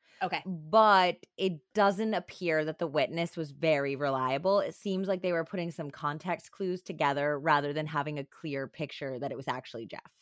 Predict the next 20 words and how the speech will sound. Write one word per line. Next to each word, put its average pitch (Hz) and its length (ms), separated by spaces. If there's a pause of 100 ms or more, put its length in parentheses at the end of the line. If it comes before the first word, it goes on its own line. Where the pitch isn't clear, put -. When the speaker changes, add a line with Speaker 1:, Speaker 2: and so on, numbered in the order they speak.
(420)
Speaker 1:
Okay. 147 160 (960)
Speaker 2:
So 214 200
I 226 120
think 247 220
everything 262 300
was 202 100
just 175 160
heightened 170 500
in 175 120
that 147 180
moment, 147 640 (120)
and 156 680 (460)
they 196 120
were 180 140
trying 165 400
to 156 340
get 156 140
a 151 80
read 143 240
on 139 320